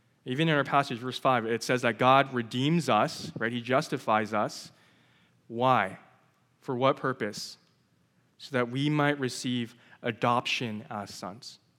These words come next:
To be justified by God is a great thing because it meets our fundamental need. It deals with our standing before God.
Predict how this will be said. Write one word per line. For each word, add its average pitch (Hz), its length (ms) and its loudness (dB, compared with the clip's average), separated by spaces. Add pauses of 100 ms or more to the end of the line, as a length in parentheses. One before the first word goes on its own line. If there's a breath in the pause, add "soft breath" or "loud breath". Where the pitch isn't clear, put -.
(1080)
To 143 80 -10
be 131 100 -4
justified 160 520 6
by 143 140 8
God 139 300 8
is 139 160 0
a 131 80 2
great 131 360 -2
thing 135 200 -4
because 135 240 -4
it 135 100 0
meets 135 240 -2
our 139 160 4
fundamental 143 720 0
need. 127 160 -2
It 117 140 -2
deals 147 300 2
with 139 120 -2
our 123 160 0
standing 135 640 0
before 120 340 -6
God. 101 300 0